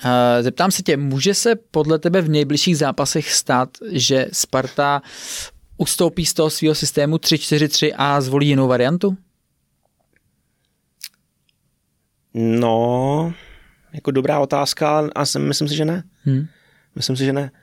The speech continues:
Speaker 1: No a na druhou stranu, eh, půjde do toho Plzeň tři pět dva ze sílnej střed?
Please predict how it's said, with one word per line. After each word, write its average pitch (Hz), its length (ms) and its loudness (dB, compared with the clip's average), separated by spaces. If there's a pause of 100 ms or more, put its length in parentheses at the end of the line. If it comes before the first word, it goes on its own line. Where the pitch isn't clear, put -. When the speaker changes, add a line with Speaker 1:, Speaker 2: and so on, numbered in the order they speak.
(140)
Speaker 1:
No 175 100 4
a 185 40 2
na 160 100 2
druhou 147 260 2
stranu, 175 500 0 (1000)
eh, 131 280 2
půjde 151 260 0
do 156 80 2
toho 156 240 0
Plzeň 151 420 0
tři - 180 -2
pět 147 200 0
dva 131 320 0
ze 135 100 0
sílnej 131 380 0
střed? - 440 -2